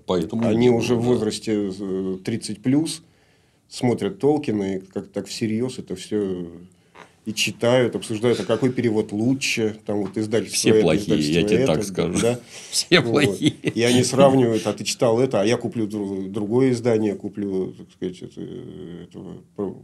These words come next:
Speaker 2: про кольца, вот эту историю». Я не знаю, я, я не, не осилил ни разу, я несколько раз подходил к этой книге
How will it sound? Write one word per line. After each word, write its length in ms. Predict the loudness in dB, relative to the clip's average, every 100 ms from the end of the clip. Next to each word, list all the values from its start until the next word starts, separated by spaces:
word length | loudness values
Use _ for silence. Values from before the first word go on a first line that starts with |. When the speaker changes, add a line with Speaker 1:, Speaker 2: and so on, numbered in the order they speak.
| _
Speaker 2:
про 140 | -8
кольца, 400 | -6 -6 -6 -8
вот 160 | -10 -10
эту 340 | -14 -14 -14
историю». 400 | -16 -12 -12 -12 -14 _ _ _ _ -6
Я 200 | 0 2
не 100 | 4
знаю, 300 | 4 4 4
я, 240 | 2 2 -2 -18 _ _ -6
я 240 | 4 8
не, 160 | 8 8
не 160 | 8
осилил 580 | 6 4 0 2 2 4
ни 140 | 4
разу, 320 | 4 4 2 0
я 180 | 0
несколько 400 | 0 -2 -4 -2
раз 140 | -2 -2
подходил 580 | -8 -2 0 4 2 2
к 80 |
этой 220 | -2 -4 -4
книге 480 | -2 0 -2 -8